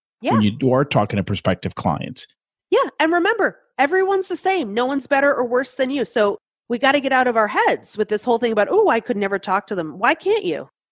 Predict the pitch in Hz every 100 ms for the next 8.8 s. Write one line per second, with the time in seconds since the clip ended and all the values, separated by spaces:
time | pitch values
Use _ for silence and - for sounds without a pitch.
0 | _ - 214 269 311 311 311 - 285 262
1 | - 262 - 247 175 160 156 69 - _
2 | _ _ _ 208 226 269 269 269 - _
3 | _ - 240 220 226 247 240 233 247 226
4 | 226 240 233 226 262 277 - 175 - 196
5 | 202 190 190 185 190 196 277 294 - 320
6 | 339 370 - _ _ 202 190 277 _ _
7 | _ _ _ _ 202 214 220 254 185 -
8 | _ - 180 175 190 - 220